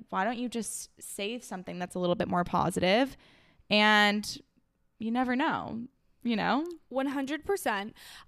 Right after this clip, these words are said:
Speaker 2: I think we could honestly do an entire episode about positivity, which
Speaker 1: Yeah.
Speaker 2: we one hundred percent will.
Speaker 1: Yeah.
Speaker 2: But I will say, the people who are positive and more open to having good things come to them and truly wish good things upon themselves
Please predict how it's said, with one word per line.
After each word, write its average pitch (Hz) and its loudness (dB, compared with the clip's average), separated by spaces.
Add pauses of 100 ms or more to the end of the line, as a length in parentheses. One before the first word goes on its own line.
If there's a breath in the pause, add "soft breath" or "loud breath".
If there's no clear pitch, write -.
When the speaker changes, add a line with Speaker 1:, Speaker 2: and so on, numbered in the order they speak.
Speaker 2:
I 262 4
think 339 -2
we 294 -2
could 285 -2
honestly 233 -2
do 233 -2
an 240 -2
entire 220 -4
episode 226 -4
about 214 -2
positivity, 220 -4
which 214 -2
Speaker 1:
Yeah. 220 -4
Speaker 2:
we 226 -4
one 220 -6
hundred 220 -12
percent 233 -6
will. 208 -4
Speaker 1:
Yeah. 240 -2 (380 loud breath)
Speaker 2:
But 277 2
I 294 4
will 269 2
say, 240 0 (360 soft breath)
the 277 6
people 349 0 (100)
who 311 2 (140)
are 233 2
positive 247 -4 (100)
and 240 -2
more 233 -2
open 254 -2
to 247 -2 (420 soft breath)
having 247 0
good 226 -2
things 254 -2
come 220 -4
to 240 -8
them 247 0
and 226 -2
truly 247 -4
wish 226 -4
good 233 -4
things 220 -8
upon 226 -8
themselves 302 -2